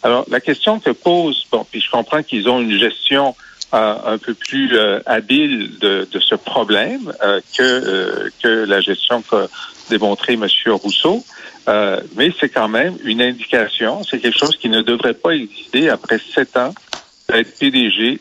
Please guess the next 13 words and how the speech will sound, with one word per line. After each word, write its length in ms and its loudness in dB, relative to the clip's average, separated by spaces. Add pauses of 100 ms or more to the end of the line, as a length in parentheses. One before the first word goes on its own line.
à 100 0
Montréal. 640 0 (300)
Tu 140 -6
devrais 420 0
jamais 400 0 (160)
dire 240 2 (140)
que 260 0 (380)
tu, 400 -2
tu 120 -4
parles 200 0
pas 140 0
assez 180 -2
français 480 0